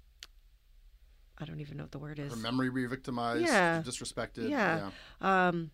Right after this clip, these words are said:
Speaker 1: I, I put in a mention of headlines, and I put in a mention of the Globe's headline.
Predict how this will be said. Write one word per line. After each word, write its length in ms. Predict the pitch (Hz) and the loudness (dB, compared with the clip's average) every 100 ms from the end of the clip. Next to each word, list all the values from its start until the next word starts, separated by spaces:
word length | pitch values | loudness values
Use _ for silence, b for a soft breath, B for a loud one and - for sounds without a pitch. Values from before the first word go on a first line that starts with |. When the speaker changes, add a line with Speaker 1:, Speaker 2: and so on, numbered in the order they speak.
| - - - 185 | -16 -20 2 6
Speaker 1:
I, 180 | 175 - | 6 6
I 80 | 165 | 0
put 260 | - 165 | 0 -6
in 160 | - 160 | -4 -4
a 20 | |
mention 360 | 143 139 - - | -4 -6 -8 -8
of 140 | 143 | -8
headlines, 360 | 151 - - - | -8 -8 -8 -8
and 80 | - | -10
I 40 | |
put 180 | 147 147 | -8 -8
in 100 | 147 | -6
a 40 | |
mention 300 | 143 139 143 | -6 -6 -8
of 140 | - 143 | -8 -8
the 60 | |
Globe's 220 | - 330 - | -6 -6 -6
headline. 340 | - - | -10 -12